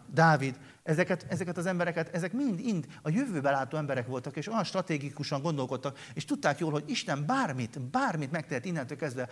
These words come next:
hogyha engedelmeskednek a látásnak. Ezek látó emberek voltak, látó emberek.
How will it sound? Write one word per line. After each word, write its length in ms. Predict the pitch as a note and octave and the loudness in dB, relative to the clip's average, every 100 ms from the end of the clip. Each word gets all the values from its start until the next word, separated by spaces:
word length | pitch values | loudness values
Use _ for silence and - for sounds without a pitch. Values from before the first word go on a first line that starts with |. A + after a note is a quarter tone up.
| - | -6
hogyha 200 | C#3+ F#3 | -6 -2
engedelmeskednek 760 | A#3 F3 C3 B2+ B2 B2+ A#2+ A#2 | 0 0 0 -2 -2 -2 -2 -2
a 60 | |
látásnak. 540 | B2+ A#2 G#2 F2+ - - - | -2 -2 -6 -8 -12 -16 -2
Ezek 220 | E3+ F3 | 0 2
látó 320 | A#3 A3+ A#2+ | 2 0 0
emberek 320 | C3 A2+ G#2+ G2+ | -2 -2 -4 -4
voltak, 320 | G2 F#2 G2+ | -10 -10 -2
látó 420 | A3+ C4 - D3+ | 2 2 0 -2
emberek. 480 | C#3+ A#2 F#2+ - | -2 -4 -6 -12